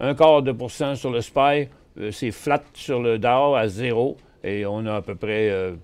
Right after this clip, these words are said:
un, un dixième d'un pour cent sur le, sur le, sur le, le T S X. Donc, si on regarde ça ici, dans un graphique en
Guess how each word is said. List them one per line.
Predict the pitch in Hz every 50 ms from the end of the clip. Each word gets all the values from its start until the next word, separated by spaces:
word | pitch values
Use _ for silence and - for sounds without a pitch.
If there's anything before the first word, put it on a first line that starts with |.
| - - - _ - - - - _ - - _ -
un, | 127 107 95 92
un | - 123 127
dixième | 110 98 92 98 95 104 110 110 113
d'un | 104 104 104 98
pour | - 98 92
cent | - - 107 101
sur | 95 - 107 98
le, | 95 95 82 80
sur | 82 - 101 95
le, | 92 95 90
sur | 85 - - - - 104
le, | 98 98 92 - - -
le | 101 98 90 85
T | - - 110
S | 92 92 92 - - 92 -
X. | - - - - - - - - - - - - -
Donc, | - - 127 -
si | - 240
on | 277 254 190
regarde | 131 117 120 113 104 104
ça | 98 - - 156 151 151 - - 101
ici, | 101 - - - - 151 170 165 - - - - - - - - - - _ _ _ _ _ _ _ _ _ _ _ _ _ - - - _ _ _ _ - - _ _ _ _
dans | - 117 120 123 135 127 110 113
un | 110 107 104
graphique | 98 107 127 127 123 - 113 - -
en | 95 87